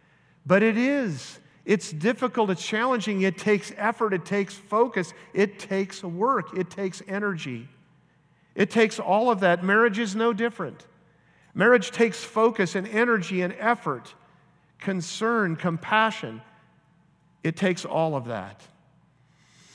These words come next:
In Gil Stiglitz's book that I mentioned called Marital Intelligence,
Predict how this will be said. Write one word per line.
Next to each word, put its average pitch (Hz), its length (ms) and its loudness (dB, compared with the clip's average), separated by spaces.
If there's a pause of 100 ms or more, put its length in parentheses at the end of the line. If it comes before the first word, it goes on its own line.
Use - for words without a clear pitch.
(140)
In 185 200 2
Gil 190 220 4
Stiglitz's 190 520 0
book 175 280 0
that 190 100 0
I 175 100 6
mentioned 185 480 0
called 175 220 -2
Marital 175 440 2
Intelligence, 156 720 -2